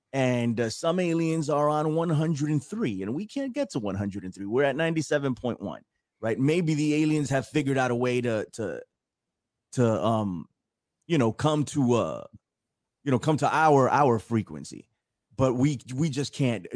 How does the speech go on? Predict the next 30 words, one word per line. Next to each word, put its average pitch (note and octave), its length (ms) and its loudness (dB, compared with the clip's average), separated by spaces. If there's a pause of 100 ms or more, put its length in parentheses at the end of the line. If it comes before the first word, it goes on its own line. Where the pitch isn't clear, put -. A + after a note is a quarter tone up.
do G#2+ 220 2
it. C2+ 140 -12
So B2 140 -2
I, A#2 300 0
I F3+ 100 0
don't G3+ 140 0
think C3+ 140 -2
we're C#3 100 -2
gonna B2 160 -2
find C3+ 520 -4
aliens C3 460 -2
on A2+ 160 -4
Mars, B2+ 400 -6
right? E2+ 340 -10
I, G#2 260 -10 (220)
I A2+ 80 -2
don't, A#2 180 -4
I A#2+ 80 -4
don't A#2 180 -2
think A2 180 -6
we're A#2 100 -4
gonna A2 180 -4
find A2+ 480 -6
aliens G#2+ 800 -6 (1400)
doing F#3+ 340 6
what D3 140 6
we're C#3+ 120 4
currently C3+ 400 2
doing. A2+ 380 0 (640)
Um, A#2 480 4